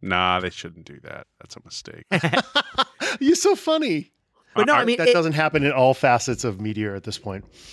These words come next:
Speaker 1: I
Speaker 3: they
Speaker 1: still
Speaker 3: could have,
Speaker 1: think it's
Speaker 3: they could have easily done a Buzz Lightyear movie like the Star Command T V show or whatever it was called.
Speaker 1: Yeah.
Speaker 3: And it
Speaker 2: And
Speaker 3: would have
Speaker 2: it's,
Speaker 3: been fine, but
Speaker 2: they
Speaker 3: they're
Speaker 2: have
Speaker 3: not.
Speaker 1: This
Speaker 2: to
Speaker 1: is
Speaker 2: ease
Speaker 1: better.
Speaker 2: out.
Speaker 3: It's a
Speaker 2: They don't
Speaker 3: totally
Speaker 2: need
Speaker 3: different. It's like The Last Starfighter with Buzz Lightyear.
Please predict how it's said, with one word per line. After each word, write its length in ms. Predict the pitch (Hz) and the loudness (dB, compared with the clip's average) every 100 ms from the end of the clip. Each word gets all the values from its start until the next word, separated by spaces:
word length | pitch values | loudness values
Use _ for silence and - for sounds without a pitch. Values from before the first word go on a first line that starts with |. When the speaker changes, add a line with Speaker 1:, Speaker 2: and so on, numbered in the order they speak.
| 107 | -8
Speaker 1:
I 220 | 98 208 | -4 0
Speaker 3:
they 140 | 202 | 2
Speaker 1:
still 120 | 220 311 | 2 2
Speaker 3:
could 100 | 302 | 0
have, 120 | 262 | 0
Speaker 1:
think 160 | 104 90 | -6 -10
it's 120 | 135 | -2
Speaker 3:
they 100 | 196 | 0
could 140 | 294 | 0
have 60 | 269 | 0
easily 280 | 247 254 240 | -2 -2 0
done 200 | 214 208 | 2 2
a 60 | |
Buzz 320 | 151 180 185 180 | 2 4 2 2
Lightyear 280 | 190 190 | 2 4
movie 280 | 170 180 170 | 2 2 2
like 180 | 160 151 | 0 -2
the 80 | 135 | -4
Star 260 | - 165 | 0 2
Command 320 | - 165 160 - | 2 0 0 0
T 140 | 160 | 0
V 120 | 156 | 0
show 160 | 151 165 | 2 4
or 40 | |
whatever 220 | 160 160 170 | 4 2 0
it 40 | |
was 120 | 170 | -4
called. 420 | - 175 170 175 - | 0 2 2 -2 -4
Speaker 1:
Yeah. 180 | 214 95 | -2 0
Speaker 3:
And 100 | 160 | 0
it 80 | |
Speaker 2:
And 80 | 160 | 0
Speaker 3:
would 80 | 170 | 2
have 60 | 165 | 2
Speaker 2:
it's, 100 | 143 | 0
Speaker 3:
been 20 | |
fine, 300 | 156 156 175 | 2 2 0
but 140 | 151 147 | 0 2
Speaker 2:
they 100 | 151 | 4
Speaker 3:
they're 100 | 165 | 4
Speaker 2:
have 60 | |
Speaker 3:
not. 140 | - - | 2 2
Speaker 1:
This 120 | 135 | 2
Speaker 2:
to 60 | 165 | 0
Speaker 1:
is 80 | 143 | 2
Speaker 2:
ease 60 | |
Speaker 1:
better. 220 | 117 127 | 2 2
Speaker 2:
out. 260 | 165 113 - _ - | 0 -4 -10 _ -6
Speaker 3:
It's 120 | 170 202 | -4 0
a 40 | |
Speaker 2:
They 100 | 147 | 0
don't 120 | 160 | 2
Speaker 3:
totally 320 | 220 220 190 | 4 4 2
Speaker 2:
need 60 | 175 | 0
Speaker 3:
different. 380 | 175 160 139 - _ _ _ | 0 0 -2 -4 _ _ _
It's 180 | - - | -10 -6
like 220 | 190 175 | -6 -4
The 80 | 190 | -2
Last 280 | 185 196 - | 0 0 2
Starfighter 420 | 220 208 160 143 | 2 2 0 0
with 140 | 143 117 | -2 0
Buzz 200 | 160 156 | 0 2
Lightyear. 320 | 170 131 | 0 -2